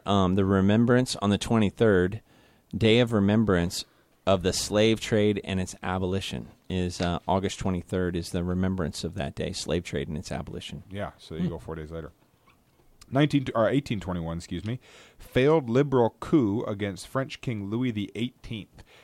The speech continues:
Speaker 2: This is the first Louis set up after Napoleon and all that, uh, happened in the, uh, late seventeen, early eighteen hundreds. But, uh, this was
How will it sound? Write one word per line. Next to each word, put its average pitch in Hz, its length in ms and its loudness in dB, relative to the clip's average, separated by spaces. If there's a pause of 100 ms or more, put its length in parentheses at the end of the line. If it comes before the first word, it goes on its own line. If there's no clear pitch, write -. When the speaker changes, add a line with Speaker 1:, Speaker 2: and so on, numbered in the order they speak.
(160)
Speaker 2:
This 113 160 -4
is 104 120 -4
the 95 80 -4
first - 480 -6
Louis 101 320 -2
set 101 280 -4
up 95 220 -4
after 95 320 -6
Napoleon 107 720 0
and 92 120 -8
all 104 300 2
that, 98 360 0 (420)
uh, 90 200 -2
happened 98 400 -4
in 87 80 -8
the, 90 220 -4
uh, 85 180 -6
late 104 240 -4
seventeen, 101 460 -6
early 95 260 -2
eighteen 98 300 -6
hundreds. 92 480 -6 (340)
But, 95 400 -2
uh, 82 380 -4
this 113 220 -6
was 95 240 -8